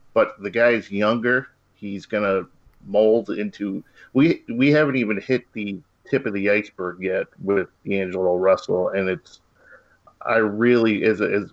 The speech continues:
personally, I would have rather him stay in Brooklyn than pick up Kyrie, but we know that the only reason we,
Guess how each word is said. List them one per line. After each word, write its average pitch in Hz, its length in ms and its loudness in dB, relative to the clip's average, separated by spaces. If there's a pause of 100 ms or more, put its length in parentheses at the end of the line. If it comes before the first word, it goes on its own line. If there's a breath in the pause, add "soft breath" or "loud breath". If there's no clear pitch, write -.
(100)
personally, 131 500 0
I 104 60 4
would 104 140 0
have 98 80 -2
rather 92 340 0
him 95 220 -10
stay 95 240 -10
in 90 120 -10
Brooklyn 95 360 -6
than 90 160 -4
pick - 200 -8
up 92 140 -6
Kyrie, 98 460 0
but 104 220 0
we 101 180 -4
know 107 260 2
that 101 180 -2
the 101 120 -6
only 98 140 -4
reason 98 380 -6
we, 95 220 -6